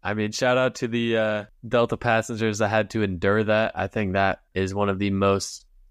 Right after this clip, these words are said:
awful things you could have to endure is being stuck in that smell. And then, you know, probably add some stinky chemicals to it, making it even worse for however many hours they were trapped on there. But Blake, that, I, I was kinda thinking as I was reading this,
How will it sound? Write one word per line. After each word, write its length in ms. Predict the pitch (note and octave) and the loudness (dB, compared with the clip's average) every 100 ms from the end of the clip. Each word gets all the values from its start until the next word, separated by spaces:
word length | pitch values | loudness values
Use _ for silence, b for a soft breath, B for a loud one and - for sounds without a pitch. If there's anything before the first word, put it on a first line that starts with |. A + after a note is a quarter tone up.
| - _ - - | -20 _ -20 -6
awful 400 | G2 G2 G#2 A2+ | 2 2 2 0
things 460 | G2+ G2+ G2+ G#2+ G2 | 0 -2 -2 -2 -4
you 80 | G2+ | -4
could 120 | G#2 | -2
have 200 | G#2 G2+ | 0 -2
to 120 | G#2+ | -2
endure 520 | F#2+ F2+ G2+ G2+ G#2 | -4 -2 0 2 2
is 260 | G2+ G2+ F#2+ | 2 0 -2
being 320 | - G2 F#2+ | 0 0 0
stuck 600 | - - - G2+ G#2 - _ _ _ _ | -4 -6 0 0 0 -8 _ _ _ _
in 160 | A#2 A2+ | -4 -2
that 220 | G#2+ A2 | 0 -2
smell. 540 | - A2 G2 G2 G2 - _ _ - - | -4 0 2 2 0 -6 _ _ -18 -4
And 120 | A2 | 0
then, 160 | G#2+ G2+ | 2 2
you 120 | G2+ | 2
know, 140 | G2+ | 0
probably 400 | G2 A#2 B2 A2+ G#2+ | 0 2 4 4 2
add 200 | G#2+ G#2+ | 0 0
some 120 | G2 | -6
stinky 340 | - G#2+ G#2 | -4 -4 -4
chemicals 500 | F#2+ G#2 G2+ G2+ G2+ - | -2 -2 -2 -2 -6 -4
to 160 | G2+ | -2
it, 100 | F#2+ | 0
making 320 | G2+ G#2 G#2 | 0 -2 -2
it 100 | G2+ | 0
even 220 | G2+ F#2 F#2 | -2 -2 0
worse 300 | F#2+ G2+ - | 2 2 -2
for 160 | G#2 | -4
however 340 | G2 G2 G2 G2+ | 2 2 2 -2
many 220 | G2+ F#2+ | -4 0
hours 300 | F#2+ G2 F#2+ | 0 0 0
they 100 | F#2+ | -4
were 60 | F#2+ | -2
trapped 320 | A2 G#2 - | 0 0 0
on 100 | G#2 | 0
there. 220 | G#2 G#2 _ _ _ _ _ | -2 -4 _ _ _ _ _
But 100 | C#3+ | -4
Blake, 240 | C3+ E3+ - | 2 2 2
that, 140 | - | 0
I, 180 | D3 F3 - | 0 -2 -4
I 80 | D#3 | -2
was 140 | E3 | -2
kinda 180 | - G#3+ | 0 -2
thinking 300 | - E3 C3 | 0 0 0
as 140 | A#2+ A#2+ | 0 0
I 40 | |
was 80 | A2 | 0
reading 200 | A#2+ A2 | -2 -4
this, 160 | G2+ | -6